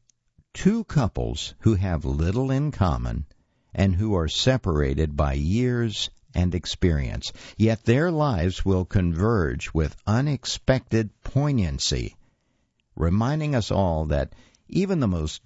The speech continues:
difficult decisions can yield extraordinary journeys beyond despair, beyond death, to the farthest reachings, reaches of the human heart. Once again, the book is called The Longest Ride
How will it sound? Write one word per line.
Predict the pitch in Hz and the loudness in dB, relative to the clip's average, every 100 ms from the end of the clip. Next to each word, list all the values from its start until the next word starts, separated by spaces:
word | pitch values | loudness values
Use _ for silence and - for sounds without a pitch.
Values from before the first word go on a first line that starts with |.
| - | 0
difficult | 185 - 123 117 104 | 2 2 0 0 2
decisions | 90 - 95 80 67 - | -2 2 0 0 -4 -2
can | - 82 | 0 2
yield | 78 101 95 | 2 0 0
extraordinary | 82 - - 143 135 92 87 80 78 | -4 -6 -4 0 0 0 0 0 -2
journeys | 76 80 71 53 62 - - _ | -2 -2 -4 -6 -8 -10 -14 _
beyond | - 76 104 127 120 | -6 -2 0 0 -2
despair, | 78 - - 113 127 131 127 | -4 -8 -2 0 0 -2 -4
beyond | 76 69 104 107 98 | -6 -2 0 0 0
death, | 82 101 107 - - - _ _ - | 0 0 0 -6 -20 -20 _ _ -6
to | 87 | -6
the | 80 | -4
farthest | 62 - 98 90 92 - - | -6 0 0 0 -2 -4 -2
reachings, | 87 95 - 73 73 - - _ _ _ | -2 -2 -2 -4 -4 -8 -14 _ _ _
reaches | 85 127 - 55 69 - _ _ - | -2 -2 -2 -8 -10 -12 _ _ -8
of | 82 80 78 - _ - | -4 -2 -4 -10 _ -6
the | 90 82 | -2 -2
human | - 82 67 60 | -2 -2 -2 -6
heart. | - - 76 55 - - - - | -8 -4 -4 -4 -12 -20 -20 -12
Once | - 82 - | -4 -4 -2
again, | 80 87 | 0 0
the | 69 | -2
book | 69 90 - | 0 -2 0
is | 82 | -4
called | - 90 82 76 | 0 0 0 -2
The | 57 | -4
Longest | 52 55 85 113 104 95 - | -6 -4 -2 -2 -2 -6 -4
Ride | 87 123 131 78 120 | -2 0 0 0 -2